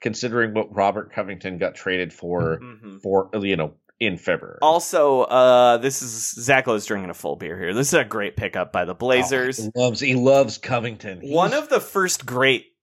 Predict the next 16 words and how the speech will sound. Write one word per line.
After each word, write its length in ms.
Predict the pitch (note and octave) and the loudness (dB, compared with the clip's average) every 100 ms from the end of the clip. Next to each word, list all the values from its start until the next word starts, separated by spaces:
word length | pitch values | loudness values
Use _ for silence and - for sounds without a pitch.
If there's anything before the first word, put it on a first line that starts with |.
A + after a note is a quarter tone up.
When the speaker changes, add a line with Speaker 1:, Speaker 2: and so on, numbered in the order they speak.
| - | 0
Speaker 2:
uh, 480 | B2 A2+ A2 G#2+ G#2 | 4 4 4 2 0
moves 480 | A2 B2 A2+ G#2+ - | -2 -2 -2 -4 -8
for 120 | A2 | -6
the 100 | G2+ | -6
Blazers 520 | F2+ E2 E2+ G2 G2 | -10 -12 -14 -16 -16
in 120 | E2+ | -16
the 60 | C2+ | -14
offseason. 600 | C#2 - - F#2 E2+ F#2+ | -14 -12 -14 -12 -12 -10
We're 100 | A2 | -6
gonna 180 | C3 B2+ | -6 -2
get 180 | B2+ - | -4 -2
to 80 | |
more, 400 | A2 F#2+ F2 E2+ - | -6 -4 -6 -8 -6
but 160 | F2+ | -6
the 80 | B2 | -4
Blazers 720 | G#2+ D#3 E3+ C#3 A#2 G2+ - | 2 4 4 0 -4 -6 -12